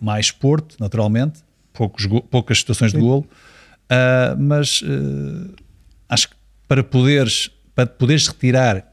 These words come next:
Speaker 1: isso que estavas a dizer ali, que é, eh, apesar da desvantagem que existe, eh, relativamente aos, às equipas da frente, precisavas de marcar. E à medida que o tempo vai avançando e tu não marcas e depois há as incidências no jogo, isso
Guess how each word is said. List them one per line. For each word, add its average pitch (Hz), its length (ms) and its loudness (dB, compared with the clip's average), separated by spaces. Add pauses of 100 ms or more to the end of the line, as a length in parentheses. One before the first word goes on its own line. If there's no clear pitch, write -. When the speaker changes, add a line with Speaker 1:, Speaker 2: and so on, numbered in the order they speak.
(120)
Speaker 1:
isso 117 120 -4
que - 60 -4
estavas 110 220 0
a 110 60 2
dizer 107 280 0
ali, 120 200 0
que - 200 -8
é, 98 160 -4 (720)
eh, 95 240 -8
apesar 110 240 0
da 107 120 2
desvantagem 104 460 0
que 110 120 -4
existe, 104 480 0
eh, 95 800 -14
relativamente 101 360 0
aos, 107 180 -4 (380)
às 101 80 -6
equipas 101 300 -4
da 110 80 0
frente, 120 300 -2 (440)
precisavas 135 380 0
de - 60 0
marcar. 131 340 0
E - 20 2
à 127 60 2
medida 131 180 2
que - 80 -6
o 120 60 -12
tempo 127 160 0
vai 123 100 2
avançando 120 460 0
e 107 60 0
tu 120 120 -6
não 117 100 2
marcas 98 440 -4
e - 20 0
depois 110 240 -2
há 120 80 2
as 110 100 0
incidências 117 520 0
no 113 80 2
jogo, 113 320 0 (520)
isso - 300 -2